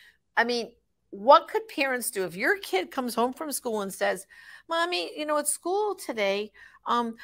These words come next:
the, the teacher said we could choose our pronoun, a-, and she named all these options." Why did they, why, why did they do that? What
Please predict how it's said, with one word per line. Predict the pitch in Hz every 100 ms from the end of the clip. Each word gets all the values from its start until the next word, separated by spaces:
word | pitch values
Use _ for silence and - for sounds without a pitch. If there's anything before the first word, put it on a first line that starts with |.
| - -
the, | - 247
the | 254
teacher | - 440 480
said | 392 311 269
we | 254
could | 247 247 -
choose | - 330 359
our | 247 214
pronoun, | - - 262 294 294 196 170 131 139 - - - -
a-, | 196 - 202
and | 214 202
she | 240
named | 240 254 381 427
all | 254 277 330
these | 302 247 -
options." | 208 254 311 - - 143 120 - - _
Why | 269 392
did | 622 640 349
they, | 233 -
why, | - 254 453 719 -
why | 294 349 539
did | 539 508
they | 240 185
do | 185 170
that? | 165 151 156 175 - - _
What | 190 214 381